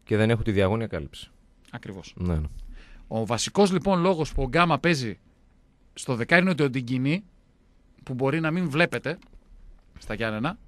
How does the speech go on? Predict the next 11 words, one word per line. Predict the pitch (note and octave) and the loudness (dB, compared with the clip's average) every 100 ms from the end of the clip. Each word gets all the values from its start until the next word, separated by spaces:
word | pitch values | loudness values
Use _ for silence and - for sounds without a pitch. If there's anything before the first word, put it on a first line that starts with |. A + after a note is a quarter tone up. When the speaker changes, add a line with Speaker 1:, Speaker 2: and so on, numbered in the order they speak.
| - | -18
Speaker 2:
δεν | - B2 | -4 -2
βλεπόταν, | A#2 A#2+ D3 G#3 - | 0 0 0 -4 -4
όντως | A#2 G#2+ | -4 -4
στα | G2 | -6
Γιάννενα, | F#2+ G2+ A#2+ G#3 - | -6 -6 -6 -8 -12
ήταν | A#2 A#2+ | -6 -4
πάρα | A2 C3 | 2 2
πολύ | G#2 G2 | 2 -4
κακός, | F2+ F2 D#3+ - - - - - _ _ | -6 -2 -2 -2 -14 -20 -20 -20 _ _
μέσω | - A#2+ - | -4 -2 -2
επιθετικά. | A2 - - - C#3+ | -6 -10 -8 -2 -2